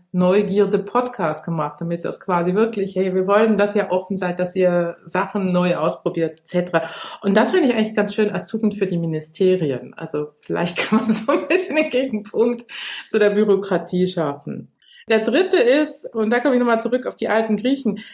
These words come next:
ähm, du weißt sicher, was ein Idiot ist.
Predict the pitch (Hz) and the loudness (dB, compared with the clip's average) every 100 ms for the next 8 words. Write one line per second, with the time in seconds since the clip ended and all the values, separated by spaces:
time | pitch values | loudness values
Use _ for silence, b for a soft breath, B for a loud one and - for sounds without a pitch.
0 | B B 214 214 220 220 226 233 269 277 | B B 0 2 2 2 2 2 0 -2
1 | 269 226 233 226 208 208 190 190 196 277 | -2 -2 -2 -2 -2 -2 -2 2 4 2
2 | - - 196 277 - | 0 0 2 0 -4